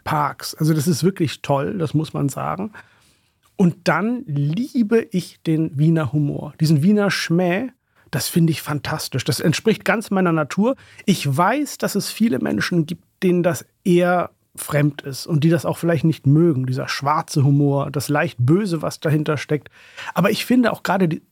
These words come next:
in Kombination mit dieser Wiener Sprache, dass man auf so wahnsinnig charmante Art und Weise bösartig sein kann,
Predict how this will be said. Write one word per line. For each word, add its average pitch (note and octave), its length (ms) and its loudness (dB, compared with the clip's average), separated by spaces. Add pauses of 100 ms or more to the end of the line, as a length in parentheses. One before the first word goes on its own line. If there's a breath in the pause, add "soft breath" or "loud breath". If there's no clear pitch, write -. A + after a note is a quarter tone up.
in D#3+ 140 2
Kombination E3 560 2
mit E3 100 0
dieser D3+ 180 0
Wiener D3 260 0
Sprache, D3+ 720 -4 (340 soft breath)
dass C3 160 -4
man E3 100 2
auf D3+ 120 -4
so D#3 200 0
wahnsinnig G3 640 2
charmante F3+ 720 -2
Art E3 240 -2
und D#3 100 4
Weise D3 280 0
bösartig B2 720 -4
sein C3+ 240 2
kann, E3+ 260 2